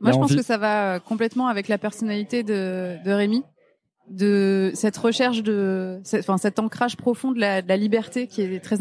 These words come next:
Speaker 2: quelque chose de très important et de faire ce qu'on veut. Je pense
Speaker 1: Ouais.
Speaker 2: que c'est, c'est complètement assimilé, euh, à ce qu'il fait, en fait.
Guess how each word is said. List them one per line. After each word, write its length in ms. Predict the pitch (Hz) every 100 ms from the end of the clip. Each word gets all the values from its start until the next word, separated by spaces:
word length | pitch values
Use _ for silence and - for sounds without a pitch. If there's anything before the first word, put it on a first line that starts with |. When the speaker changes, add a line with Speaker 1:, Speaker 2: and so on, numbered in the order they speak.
| 214
Speaker 2:
quelque 200 | 220 202
chose 180 | 208 214
de 60 | 196
très 260 | - 208
important 480 | 202 196 196 - 262 - _
et 80 | -
de 80 | 196
faire 200 | 214 233
ce 80 | -
qu'on 160 | 226
veut. 160 | 214 254 - - _ _ - -
Je 80 |
pense 120 | - 233
Speaker 1:
Ouais. 60 |
Speaker 2:
que 60 | 214
c'est, 500 | 214 202 196 185 190 185 - - - - - _ _ _ _ _ _ -
c'est 120 | 202
complètement 400 | 196 202 208 233
assimilé, 580 | 226 220 226 220 233 247
euh, 380 | 214 196 190 175 -
à 100 | 190
ce 80 | -
qu'il 120 | 208
fait, 160 | 240 269
en 100 | 214
fait. 160 | 196